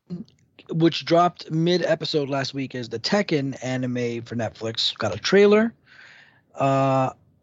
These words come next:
I'm excited. It looks great. It's, it's got that little three D anime thing going on, but I, it, I don't think they're abusing it. It's fine.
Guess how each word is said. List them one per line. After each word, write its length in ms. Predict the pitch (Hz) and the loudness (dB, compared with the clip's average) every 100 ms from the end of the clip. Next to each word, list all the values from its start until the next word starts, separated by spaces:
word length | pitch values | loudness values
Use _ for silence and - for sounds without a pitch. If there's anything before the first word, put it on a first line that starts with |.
| _ 170 | _ 2
I'm 180 | 185 | 4
excited. 640 | 180 - 147 143 151 156 156 - _ 151 | 4 2 2 2 -2 -6 -16 -20 _ -4
It 140 | 151 | -2
looks 280 | 151 147 - | -2 -4 -8
great. 640 | 127 135 131 147 151 - _ _ _ _ _ _ _ _ _ - | -8 -2 0 0 -2 -12 _ _ _ _ _ _ _ _ _ -4
It's, 720 | 143 139 - - - - - _ _ - - | -2 -2 -6 -10 -8 -12 -16 _ _ -12 -4
it's 120 | 190 | 0
got 200 | 254 262 | 2 2
that 140 | 233 208 | 0 0
little 140 | 202 | -4
three 240 | - 190 180 | -4 -6 -2
D 180 | 180 | -2
anime 320 | 175 170 170 170 | -2 -2 -4 -4
thing 240 | 180 175 | -2 0
going 240 | 165 165 | 0 2
on, 220 | 165 165 156 | 4 2 2
but 160 | - | 2
I, 100 | 151 | 2
it, 260 | 151 139 127 | 0 -2 0
I 60 | |
don't 120 | 165 151 | 0 0
think 120 | 165 | 0
they're 300 | 160 147 135 135 | 4 4 2 -4
abusing 540 | 123 131 135 139 143 | -2 -2 0 0 0
it. 180 | 160 - | 0 -4
It's 120 | - - | -2 0
fine. 420 | 131 123 156 | 2 0 0